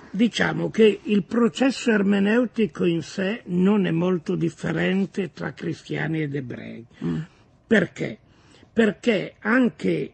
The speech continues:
Speaker 1: i rabbini hanno codificato, eh, i cosiddetti sensi della scrittura, che equivalgono esattamente ai sensi cristiani. Voglio spiegare questo perché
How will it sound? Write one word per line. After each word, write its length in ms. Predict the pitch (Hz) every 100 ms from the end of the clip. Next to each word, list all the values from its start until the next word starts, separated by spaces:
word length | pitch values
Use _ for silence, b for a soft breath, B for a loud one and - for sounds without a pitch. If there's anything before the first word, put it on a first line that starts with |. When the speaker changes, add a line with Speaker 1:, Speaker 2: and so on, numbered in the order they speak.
| _
Speaker 1:
i 180 | - 175
rabbini 880 | 165 160 151 247 208 170 160 175 240 B B
hanno 460 | - 220 254 269 277
codificato, 1400 | - 226 170 202 - 240 - 185 156 156 - 220 262 285 b b b
eh, 280 | - 190 185
i 140 | - 202
cosiddetti 880 | 233 202 180 180 214 220 _ 208 196
sensi 960 | - 240 254 269 240 196 - - 185
della 340 | 160 180 175 165
scrittura, 1000 | - - 175 160 - 214 180 156 190 220 B B -
che 200 | 330 320
equivalgono 800 | - 302 247 254 262 220 247 240
esattamente 880 | 190 233 208 214 190 185 185 156
ai 80 | 175
sensi 480 | - 185 170 147 180
cristiani. 760 | - 156 143 - 147 143 151 151 B B B
Voglio 360 | 208 262 247 254
spiegare 600 | - - 247 233 214 196
questo 400 | 208 190 - 196
perché 540 | 151 196 - 240 247